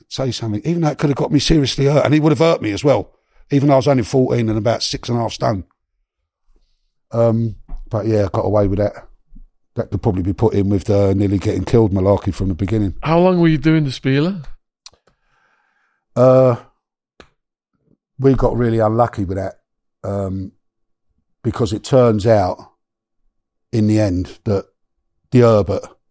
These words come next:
Speaker 1: the, the disingenuous gentleman,
Speaker 2: The knucklehead.
Speaker 1: was actually, uh, an informer.
Speaker 2: <sighs>
Speaker 1: Um, and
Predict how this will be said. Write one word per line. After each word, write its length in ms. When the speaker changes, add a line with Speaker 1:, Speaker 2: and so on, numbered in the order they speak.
Speaker 1:
the, 340
the 80
disingenuous 1000
gentleman, 480
Speaker 2:
The 60
knucklehead. 560
Speaker 1:
was 180
actually, 560
uh, 580
an 100
informer. 540
Speaker 2:
<sighs> 480
Speaker 1:
Um, 640
and 380